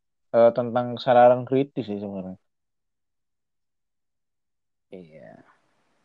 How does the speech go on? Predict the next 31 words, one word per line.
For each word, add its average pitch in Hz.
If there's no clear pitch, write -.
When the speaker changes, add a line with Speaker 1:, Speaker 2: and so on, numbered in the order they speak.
Speaker 2:
Ada 98
orang 120
yang 120
terima 107
aja, 107
ya 101
Speaker 1:
Ya -
Speaker 2:
udahlah, 101
Speaker 1:
udahlah, 123
Speaker 2:
gitu 117
Speaker 1:
hidup, 123
Speaker 2:
kan. -
Speaker 1:
hidupku 117
kayak 104
gini 110
Speaker 2:
Kalau 104
Speaker 1:
gitu 87
kan. 90
Speaker 2:
memang 190
Speaker 1:
Anggapnya -
Speaker 2:
takdir -
Speaker 1:
kayak -
Speaker 2:
aku -
Speaker 1:
gitu. 208
Speaker 2:
kayak 101
Speaker 1:
Dan 117
Speaker 2:
gini. 127
Speaker 1:
itu -
dianggap 135
normal 135
gitu 113